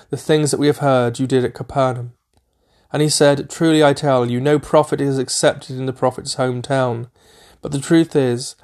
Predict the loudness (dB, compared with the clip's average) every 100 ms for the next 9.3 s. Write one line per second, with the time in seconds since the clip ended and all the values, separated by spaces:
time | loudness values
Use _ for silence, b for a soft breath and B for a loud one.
0 | b b 0 2 4 2 2 4 4 4
1 | 2 0 0 0 0 0 -2 -4 -2 0
2 | 0 0 2 2 2 -2 -6 -8 -14 _
3 | b b b -2 0 4 2 2 -2 -4
4 | -2 -2 0 2 2 0 -4 0 0 -2
5 | -8 -4 0 0 2 2 2 0 -4 -4
6 | -6 -4 -2 -2 -4 -18 -20 _ _ _
7 | _ _ 0 2 2 0 -2 4 6 6
8 | 4 2 2 -2 -2 -2 -2 -2 -2 -2
9 | -4 -8